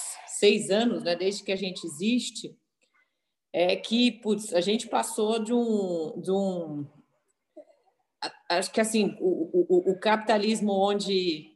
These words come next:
você não ouvia muito essa pergunta, né, de qual é o rastro que você tá deixando, ah, né, com, com o teu investimento.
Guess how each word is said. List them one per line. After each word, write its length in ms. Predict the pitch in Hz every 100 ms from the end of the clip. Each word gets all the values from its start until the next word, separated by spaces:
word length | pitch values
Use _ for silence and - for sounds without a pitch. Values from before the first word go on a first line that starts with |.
| _
você 200 | - -
não 100 | 208
ouvia 500 | 226 214 214 240 294
muito 280 | 233 214 214
essa 160 | 202 196
pergunta, 640 | 202 180 175 226 262 226
né, 160 | 185 196
de 100 | 175
qual 240 | - 190
é 100 | 196
o 80 | 208
rastro 640 | 208 - 190 226 - 180
que 100 | 175
você 220 | 175 180 185
tá 140 | 185
deixando, 640 | 175 208 - 180 226 269 - _ _ _ _ _
ah, 520 | - 165 165 151 147 156
né, 240 | 170 175 -
com, 380 | 165 151 147 147
com 400 | 165 165 143 143
o 20 |
teu 160 | 180
investimento. 720 | 175 170 170 156 165 233 -